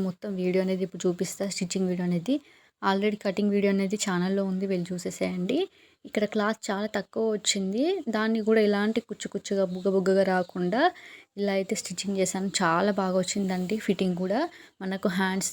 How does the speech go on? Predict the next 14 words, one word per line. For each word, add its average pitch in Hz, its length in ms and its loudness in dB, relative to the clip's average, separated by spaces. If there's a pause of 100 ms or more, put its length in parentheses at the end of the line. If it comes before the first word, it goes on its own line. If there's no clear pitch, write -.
దగ్గర 202 200 0 (100)
కూడా 202 160 0 (100)
ఇక్కడ 185 140 0 (100)
చూడండి, 190 440 0 (480)
రెండు 208 260 -2
కరెక్ట్గా 226 680 -4
వచ్చాయి. 185 500 -2
ఇక్కడ 190 180 -6 (760)
ఇలా 208 180 0
కరెక్ట్గా 202 380 -2
వచ్చినప్పుడు 208 480 0
మనకు 196 280 -2 (320)
ఫిట్టింగ్ 214 360 0
మొత్తం 202 220 -4